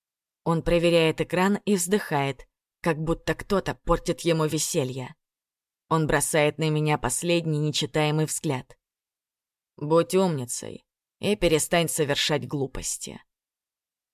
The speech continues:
Еще больше слез продолжает стекать по моим щекам, пока я смотрю, как его высокая фигура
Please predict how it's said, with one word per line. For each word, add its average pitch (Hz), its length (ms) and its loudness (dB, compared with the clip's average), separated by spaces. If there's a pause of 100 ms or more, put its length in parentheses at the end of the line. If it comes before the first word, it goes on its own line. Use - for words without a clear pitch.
(180)
Еще 185 480 -2
больше 143 400 -2
слез 180 380 -2
продолжает 160 600 2
стекать 170 480 -2
по 156 80 -2
моим 160 300 0
щекам, 156 480 -2
пока 143 320 2
я 147 40 2
смотрю, 156 420 -2
как - 240 -8
его 156 180 0
высокая 147 520 0
фигура 156 600 -4